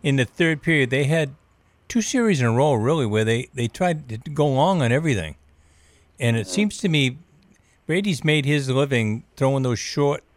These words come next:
Speaker 1: ten and twelve yard passes and, and just moving the ball down and using time. I was really frustrated that those couple of three and outs where it seemed like they were trying to throw a bomb every time.
Speaker 2: Yeah, I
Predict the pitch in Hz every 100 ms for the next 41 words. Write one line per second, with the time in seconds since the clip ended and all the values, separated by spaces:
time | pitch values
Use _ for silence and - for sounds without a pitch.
0 | _ _ _ _ - 156 151 - 143 139
1 | 131 127 131 120 135 135 127 143 123 117
2 | - - - - 113 107 110 - 117 104
3 | 110 120 135 131 131 120 120 127 123 123
4 | 123 120 110 117 120 120 - 123 123 123
5 | 120 - _ _ _ _ _ - 147 156
6 | 160 139 - 143 - 127 101 92 104 -
7 | - 120 120 - - _ _ _ - 151
8 | 127 - 151 131 127 139 - 104 87 139
9 | 127 113 123 120 - 127 110 - 120 80
10 | 90 110 117 104 82 85 - 85 82 -
11 | _ _ _ _ _ - 101 95 95 110